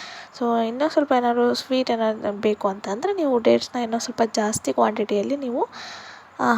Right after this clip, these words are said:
ತಗೋಬೋದು. ನಾನಿಲ್ಲಿ ಒಂದು ಆ,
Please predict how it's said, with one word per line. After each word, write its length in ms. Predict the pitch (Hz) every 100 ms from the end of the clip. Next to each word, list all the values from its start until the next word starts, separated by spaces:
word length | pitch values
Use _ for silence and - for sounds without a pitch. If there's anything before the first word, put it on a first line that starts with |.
| 226 220 - - - - -
ತಗೋಬೋದು. 500 | 220 214 208 214 359 - -
ನಾನಿಲ್ಲಿ 420 | - 220 208 208 214
ಒಂದು 360 | 208 202 202 196 190 214 - - - - - - - - - - - - - - - - -
ಆ, 20 | -